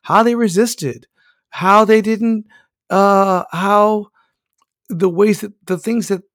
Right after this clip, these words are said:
that they wanted to pass down to us as a collective or individually, uh, within a family. Those, uh, those were of great interest to me.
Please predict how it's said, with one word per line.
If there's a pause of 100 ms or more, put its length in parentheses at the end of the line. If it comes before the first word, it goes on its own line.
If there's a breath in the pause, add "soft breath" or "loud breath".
(120)
that
they
wanted
to
pass
down (460 soft breath)
to
us
as
a
collective
or
individually,
uh,
within
a
family. (380 loud breath)
Those, (100)
uh,
those
were
of
great
interest
to
me.